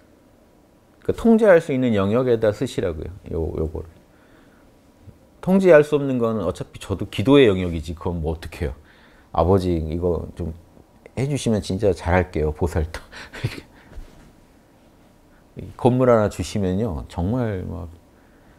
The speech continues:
"정말 열심히 할게요." 막 <laughs> 이런 거. 이런 건 통제 불가능한 영역인데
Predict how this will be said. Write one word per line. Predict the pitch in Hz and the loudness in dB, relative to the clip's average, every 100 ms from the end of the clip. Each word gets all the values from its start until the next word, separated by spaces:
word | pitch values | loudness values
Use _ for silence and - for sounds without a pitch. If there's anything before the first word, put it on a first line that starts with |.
| _ - - - | _ -20 -20 -16
"정말 | - 120 127 | -2 4 6
열심히 | 101 - 117 | 4 2 -4
할게요." | 110 101 82 76 | -4 -2 -4 -2
막 | 80 | -2
<laughs> | - | 4
이런 | 196 123 113 | 6 6 6
거. | 90 73 - - - _ _ _ - - | 4 -4 -8 -18 -20 _ _ _ -16 -4
이런 | 117 175 | 4 6
건 | 185 160 | 6 4
통제 | 233 214 190 | 2 2 4
불가능한 | 127 135 156 175 139 107 | 4 4 4 4 4 2
영역인데 | 95 92 90 85 92 | 0 -2 -4 -6 -8